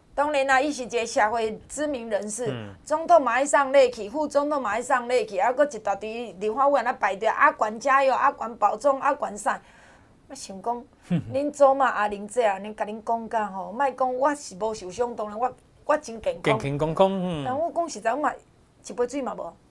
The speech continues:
Speaker 2: <laughs>
Speaker 1: 啊，讲啊，无讲啊，你俩好情好义，讲啊，咱新闻部的啊，什么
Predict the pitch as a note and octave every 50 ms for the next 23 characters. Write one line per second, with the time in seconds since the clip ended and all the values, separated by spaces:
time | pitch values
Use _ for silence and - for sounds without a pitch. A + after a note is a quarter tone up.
0 | - - - - - - A#2+ A2+ A2+ A2 G#2+ G2+ F#2+ - - - _ _ _ _
1 | _ _ - D#4 D#4 - - E4 E4 D4+ C4+ C#4+ C4 C#4+ D4 D4 - E4 E4+ D#4+
2 | - - - E4 F4+ F4+ E4+ D#4 E4+ E4 C#4+ D#4+ C#4+ C#4 C#4 - - _ - -
3 | - F4 F4+ F4+ F4 F4 - A#3+ B3 C4+ C#4 D#4+ E4 E4+ D4 A#3+ A#3 C#4 D4+ E4+
4 | F#4 F#4+ G4 G4 F#4 D4 D4+ D4 D#4 D#4 D#4 D4 - D4+ C#4+ D4 D4 D4 C#4+ C#4
5 | B3+ G#3+ A3 A#3 C4+ C4+ E4